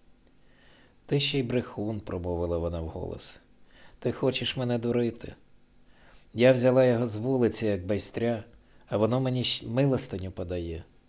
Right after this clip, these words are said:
Хоч яке непевне було його становище, а слова ці він прийняв як страшенну образу.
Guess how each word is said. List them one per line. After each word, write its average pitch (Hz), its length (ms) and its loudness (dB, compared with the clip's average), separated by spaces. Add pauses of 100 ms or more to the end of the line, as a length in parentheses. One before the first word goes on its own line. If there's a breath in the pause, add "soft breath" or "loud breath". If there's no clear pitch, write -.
(920)
Хоч - 300 -8
яке 127 260 0
непевне 123 520 0
було 101 280 -2
його 92 220 0
становище, 90 840 -6 (520 loud breath)
а 110 120 -2
слова 98 400 2
ці 123 200 -6
він 120 200 -2
прийняв 117 400 -2
як 120 160 -2
страшенну 127 600 -2
образу. 127 600 0